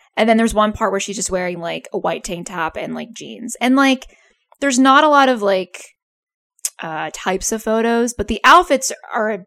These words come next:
big variety. And I'm wondering if,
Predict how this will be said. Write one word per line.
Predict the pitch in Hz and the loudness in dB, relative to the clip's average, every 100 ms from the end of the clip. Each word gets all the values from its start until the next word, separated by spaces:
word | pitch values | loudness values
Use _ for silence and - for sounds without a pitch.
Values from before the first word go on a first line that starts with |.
| _ | _
big | 214 196 | -4 -4
variety. | 180 170 170 170 160 190 254 | -6 -10 -10 -10 -12 -16 -14
And | - 175 | -12 -8
I'm | 185 196 | -6 -2
wondering | 247 254 190 165 165 185 - _ _ _ - | 0 0 0 -4 -8 -10 -12 _ _ _ -4
if, | 202 196 | 0 0